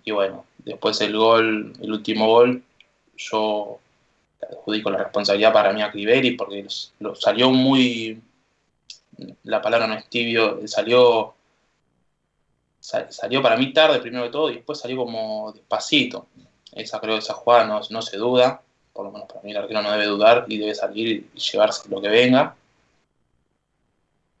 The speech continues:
Y bueno, terminó siendo un partido que la verdad que estaba ganado y, y, e imagino que se habrán ido todos con el, con el ánimo, el ánimo bajo.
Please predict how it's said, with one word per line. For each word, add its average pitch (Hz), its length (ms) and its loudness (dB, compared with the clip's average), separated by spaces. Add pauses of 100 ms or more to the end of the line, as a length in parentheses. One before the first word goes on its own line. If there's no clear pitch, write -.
(600)
Y - 120 -6
bueno, 98 280 0
terminó 107 260 -4
siendo 120 200 0
un 110 60 -4
partido 123 460 2
que 107 60 -6
la 104 140 2
verdad 107 240 2
que 104 60 -10
estaba 107 300 2
ganado 147 680 4 (580)
y, 101 440 -20 (880)
y, - 280 -16
e 113 120 -8
imagino 110 380 -4
que 113 60 -2
se - 60 -2
habrán 107 220 -4
ido 104 160 -8
todos 113 200 0
con 104 120 -6
el, - 360 -18
con 98 160 -16
el 104 100 -8
ánimo, 107 280 -4
el 113 120 0
ánimo 110 340 0
bajo. 120 400 0